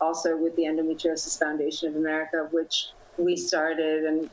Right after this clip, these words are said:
and founded over a decade ago. But I, you know, I can't believe we're still having this conversation. If, um,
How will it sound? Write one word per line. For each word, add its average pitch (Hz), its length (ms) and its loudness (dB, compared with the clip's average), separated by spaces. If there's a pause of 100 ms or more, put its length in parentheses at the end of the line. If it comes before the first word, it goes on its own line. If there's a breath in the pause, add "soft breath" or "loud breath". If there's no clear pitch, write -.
and 160 260 0
founded 156 480 0
over 165 460 2
a 156 100 -2
decade 156 340 0
ago. 156 380 0 (680)
But 233 300 -6 (160)
I, 247 340 -10
you 254 140 -8
know, 240 220 -8 (280)
I 220 80 -4
can't 285 380 -6
believe 240 300 -4
we're 226 100 -4
still 220 220 -6
having 202 200 -6
this 190 160 -6
conversation. 185 960 -4 (380)
If, 285 460 0 (520)
um, 185 600 0